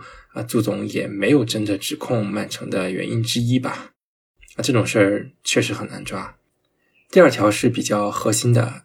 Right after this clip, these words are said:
虚增赞助费的问题。啊，这个呢，在当初曼城赞助门案件的时候已经说得比较清楚了，这次也是没什么新的内容，只是披露了更多的内部邮件的P D F。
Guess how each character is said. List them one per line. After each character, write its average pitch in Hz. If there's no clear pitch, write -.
虚 -
增 113
赞 113
助 104
费 151
的 110
问 -
题。 -
啊， -
这 196
个 147
呢， 110
在 104
当 123
初 120
曼 117
城 104
赞 113
助 104
门 95
案 131
件 117
的 101
时 -
候 107
已 -
经 -
说 -
得 107
比 -
较 -
清 165
楚 -
了， -
这 143
次 123
也 113
是 -
没 151
什 135
么 135
新 156
的 165
内 175
容， -
只 117
是 110
披 -
露 120
了 104
更 113
多 113
的 -
内 120
部 120
邮 104
件 120
的 -
P -
D 120
F。 113